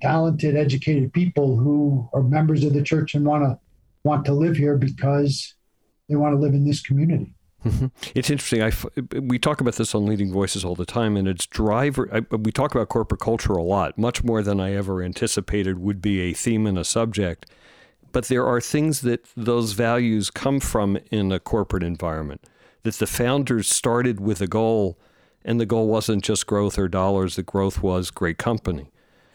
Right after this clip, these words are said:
Speaker 2: And I think that's embedded in a company like yours and most of the great companies that we get to talk to.
Speaker 1: Thank you, Matt.
Speaker 2: And that, that's, and that comes from culture, right? So that does come
Speaker 1: Yeah.
Speaker 2: somewhat from people's background.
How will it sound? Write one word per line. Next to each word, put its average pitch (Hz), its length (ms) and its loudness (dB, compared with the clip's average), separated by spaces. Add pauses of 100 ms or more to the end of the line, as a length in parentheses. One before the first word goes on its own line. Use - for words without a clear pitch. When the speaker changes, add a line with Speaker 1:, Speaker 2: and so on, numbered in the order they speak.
(300)
Speaker 2:
And 98 180 2
I 98 60 2
think 117 240 -2
that's 110 260 0
embedded 98 460 0
in 92 180 -2
a 87 80 -4
company 90 380 -4
like 85 280 -6
yours 82 300 -4
and 82 120 -4
most 82 260 -4
of 85 60 -8
the 80 100 -8
great 78 220 -8
companies 78 400 -8
that 78 80 -10
we 78 100 -10
get 73 140 -12
to - 80 -16
talk 69 260 -10
to. - 120 -16 (460)
Speaker 1:
Thank 139 220 0
you, 113 80 -2
Matt. 107 160 -6 (180)
Speaker 2:
And 85 280 -6
that, 92 180 -4
that's, 107 240 -2
and 117 260 -2
that 123 240 0
comes 139 260 0
from 117 140 0
culture, 101 360 -2
right? 92 200 -4
So 98 240 -4
that 92 220 -6
does 101 220 -2
come 95 240 -2
Speaker 1:
Yeah. 131 120 0
Speaker 2:
somewhat 101 360 0
from 95 200 -2
people's 107 300 -4
background. 104 340 -2